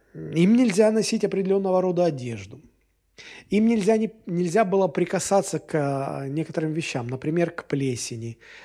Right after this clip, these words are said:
если грибок появлялся на стене, или умер родственник, а ты случайно коснулся. Вот прикосновение к этим вещам делало человека нечистым на семь дней последующих.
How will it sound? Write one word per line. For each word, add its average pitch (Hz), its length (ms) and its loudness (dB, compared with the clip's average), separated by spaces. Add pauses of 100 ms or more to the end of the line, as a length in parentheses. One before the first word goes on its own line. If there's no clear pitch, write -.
(200)
если 147 380 -4
грибок 139 500 0
появлялся 127 560 -6
на 120 120 -10
стене, 117 460 -12 (540)
или 190 240 6
умер 180 420 2
родственник, 156 580 0
а 135 40 -2
ты 147 120 -8
случайно 147 460 -2
коснулся. 135 640 -8 (500)
Вот 175 180 0
прикосновение 180 760 2
к - 120 -8
этим 165 220 -2
вещам 220 400 -2 (160)
делало 180 420 4
человека 165 360 -2
нечистым 151 580 -4
на 165 180 -2
семь 170 460 -4
дней 123 520 -8
последующих. 107 680 -16